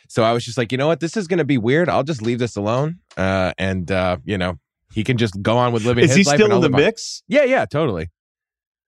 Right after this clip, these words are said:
Speaker 2: And it's just never talked about that he
Speaker 1: N-
Speaker 2: potentially lied about sleeping with your long-term girlfriend
Speaker 1: It's like
Speaker 2: prior to you, but then you may have stole her from him,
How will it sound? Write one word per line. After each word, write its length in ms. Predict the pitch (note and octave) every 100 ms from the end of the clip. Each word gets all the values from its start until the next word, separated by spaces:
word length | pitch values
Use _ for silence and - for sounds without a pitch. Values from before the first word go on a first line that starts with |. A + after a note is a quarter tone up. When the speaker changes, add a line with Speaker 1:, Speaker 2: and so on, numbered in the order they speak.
| _ _ _ _ _ _ -
Speaker 2:
And 200 | C#3+ D3
it's 80 | B2+
just 160 | D3 D3+
never 220 | D3+ C#3
talked 320 | D3+ C#3+ -
about 240 | F#2+ E2 -
that 140 | G#2 D3+
he 140 | A#2
Speaker 1:
N- 80 | F#2+ A2+
Speaker 2:
potentially 460 | - B2 - B2
lied 280 | G2+ G#2 G2+
about 280 | F2 E2+ -
sleeping 400 | - G2+ G2 F2+
with 200 | E2+ D#2
your 100 | E2
long-term 460 | D#2+ E2 E2 E2+ D2+
girlfriend 400 | D2+ D2 - -
Speaker 1:
It's 120 | -
like 100 | E4+
Speaker 2:
prior 180 | D#2+ D#2
to 60 |
you, 520 | D2+ E2 E2+ D#2+ D2+ D2 _ _
but 140 | G#2+ F#2+
then 160 | G#2 G2
you 160 | A2
may 140 | A2 A2+
have 120 | F#2+
stole 300 | - G#2 G2+
her 60 | F2+
from 340 | - F2 D#2+ E2
him, 320 | G#2+ C#3